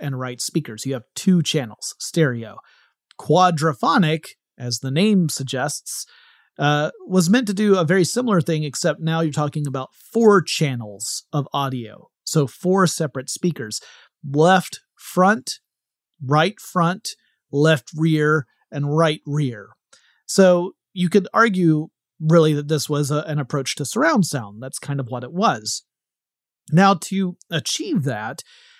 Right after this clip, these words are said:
you had to follow special processes and use special electronics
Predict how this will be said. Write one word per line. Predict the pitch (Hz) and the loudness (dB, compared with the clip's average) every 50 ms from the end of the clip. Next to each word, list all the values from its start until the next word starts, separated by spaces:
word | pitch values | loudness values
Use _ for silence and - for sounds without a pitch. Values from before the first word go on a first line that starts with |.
| _ _ _ _ | _ _ _ _
you | - 160 180 180 | 4 6 8 8
had | 170 160 143 143 139 | 8 6 2 0 -2
to | - 165 | -6 -8
follow | - - 156 143 139 139 143 151 | -4 -2 -2 0 0 0 0 -2
special | 139 - - - - _ 135 131 - - 143 127 | -2 -2 -6 -8 -8 _ -6 -6 -4 -6 -6 -8
processes | 127 - - 127 127 127 - - 131 120 - - 135 127 131 147 160 156 - | -8 -6 -6 -4 -4 -4 -6 -8 -8 -8 -6 -6 -6 -4 -2 -2 -2 -2 -4
and | - 160 143 139 143 | -8 -8 -6 -6 -4
use | 139 139 139 127 - | -4 -4 -4 -4 -6
special | - - 139 135 - - 151 135 135 | -6 -4 -4 -4 0 0 0 0 -2
electronics | 131 131 127 123 _ - - 127 123 120 123 151 185 196 - - | -4 -6 -10 -10 _ -10 -8 -8 -8 -8 -6 -8 -8 -8 -8 -12